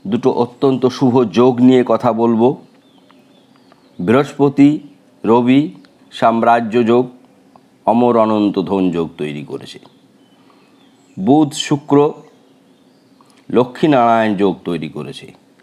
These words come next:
রাহু মীন রাশিতে প্রচুর দেয় যদি সেক্ষেত্রে শুক্র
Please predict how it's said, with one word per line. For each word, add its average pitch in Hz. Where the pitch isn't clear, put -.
রাহু 123
মীন 131
রাশিতে 127
প্রচুর 143
দেয় 90
যদি 123
সেক্ষেত্রে -
শুক্র 120